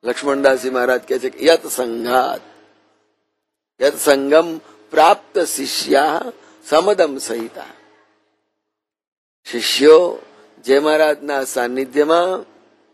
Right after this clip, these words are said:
યમ, નિયમ, સંયમ, સદાચાર, સહન શક્તિ, બધું જ જે મહારાજ આપવા બેઠા છે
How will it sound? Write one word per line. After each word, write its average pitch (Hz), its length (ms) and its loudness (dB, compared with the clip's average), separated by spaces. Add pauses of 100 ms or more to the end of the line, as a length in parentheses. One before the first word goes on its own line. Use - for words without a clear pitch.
(500)
યમ, 143 280 2
નિયમ, 127 520 -6
સંયમ, 131 560 -4
સદાચાર, 131 720 0 (1600)
સહન 143 300 2
શક્તિ, 151 480 -6 (260)
બધું - 520 -4
જ - 20 -20
જે 135 180 -4
મહારાજ 175 340 0 (120)
આપવા 143 320 -4
બેઠા 135 380 -4
છે - 180 -14